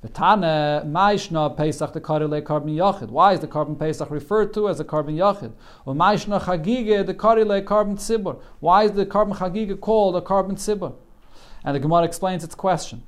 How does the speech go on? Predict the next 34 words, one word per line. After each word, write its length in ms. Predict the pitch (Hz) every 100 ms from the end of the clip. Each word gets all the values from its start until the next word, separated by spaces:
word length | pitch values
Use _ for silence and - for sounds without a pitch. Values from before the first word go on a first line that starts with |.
| -
I 60 | 247 262 262
mishum 360 | 233 156 - 165
da 140 | 160
asi 300 | 156 160 170
bichnufya. 1000 | 156 160 - 185 247 196 175 165 160 156 160 -
If 280 | 233 262 247
you're 100 | 185
gonna 140 | 170 165
say 160 | 170
the 80 | 165
Korban 320 | - 165 165
Chagigah 360 | 160 156 170 170
is 100 | 165
called 300 | - 180 170
the 60 | 165
Korban 300 | 165 160 165
Tzibur 320 | - 170 160
because 280 | 160 156 135
that's 300 | 175 175 -
when 100 | 147
all 260 | 180 180
Yidden 380 | 165 175 165 151
gather 380 | 151 156 160 160
on 120 | 131
Yom 300 | 135 170 170
Tiv 180 | 175 165
to 80 | 135
bring 280 | 127 170 160
the 80 |
Korban 400 | 135 151 165 160
at 80 | 147
the 60 | 120
same 320 | - 160 151
time. 260 | 147 131